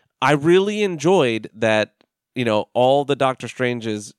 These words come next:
us-, you know, make the shitty decisions. They make, like, the, the ones that are like, "Someone's gotta be the bad guy" kinda decision, except for,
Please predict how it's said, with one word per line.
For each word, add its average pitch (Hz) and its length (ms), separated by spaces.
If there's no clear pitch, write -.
us-, 117 360
you 117 160
know, 104 100
make 113 320
the 113 80
shitty 113 500
decisions. 101 560
They 104 100
make, 107 240
like, 104 200
the, 98 300
the 110 120
ones 110 320
that 104 160
are 104 80
like, 101 320
"Someone's 110 480
gotta 117 280
be 117 220
the 113 120
bad 113 300
guy" 101 280
kinda 101 260
decision, 98 460
except 101 300
for, 104 160